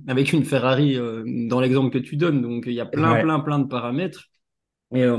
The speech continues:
Speaker 1: on a, on s'est un peu écarté, mais, euh, je voulais aussi, oui, dire méf-, aux gens, méfiez-vous de, des prédic-, des prédicteurs, euh, de la capacité, euh, absolue, parce que ce qui est intéressant, c'est la
Speaker 2: C'est
Speaker 1: capacité relative par rapport à soi-même.
Speaker 2: Exactement.
Speaker 1: Mhm.
Speaker 2: Exactement.
Speaker 1: Ok, ok.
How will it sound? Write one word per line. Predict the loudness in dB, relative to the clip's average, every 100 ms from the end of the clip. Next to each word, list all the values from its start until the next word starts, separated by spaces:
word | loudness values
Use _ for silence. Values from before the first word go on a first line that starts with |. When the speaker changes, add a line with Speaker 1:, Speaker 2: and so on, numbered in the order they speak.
| -2 2
Speaker 1:
on | 4
a, |
on | 4 2
s'est | 0
un | -2
peu | -2
écarté, | -4 -4 -8 -6 -4
mais, | -4
euh, | -6 _ _ _ _ _ -14
je |
voulais | -4 0
aussi, | 0 -2 -4
oui, | -2 0
dire | 0 0
méf-, | 2 4 2 0 -4 -10
aux | -6
gens, | -2 0
méfiez-vous | 2 2 0 -2 0 0 -4
de, | -4 -6 -8 -8
des | -8
prédic-, | -6 -4 -4 -6 -8
des | -10
prédicteurs, | -4 -4 -4 -4 -2 0 0 0
euh, | -2 -4 -4
de | -4
la | -4
capacité, | -4 -4 -4 -6 -8 -2 -2 0
euh, | -4 -6
absolue, | -8 -10 -4 0 0 -2
parce | -8 -14
que | -14
ce | -12
qui | -10
est |
intéressant, | -8 -8 -6 -6
c'est | -6 -8
la |
Speaker 2:
C'est | -8
Speaker 1:
capacité | -8 -10 -12 -6 -4
relative | -2 -4 -4 -8 -8
par | -10
rapport | -14 -12 -12
à |
soi-même. | -6 -2 0
Speaker 2:
Exactement. | 0 -4 -6 -8 _ _ _ _ _ _
Speaker 1:
Mhm. | -8
Speaker 2:
Exactement. | -4 -6 -6 -12 -12 _ _ _ _ _ _ _ _ _ _
Speaker 1:
Ok, | -10 -6 -4
ok. | -4 -6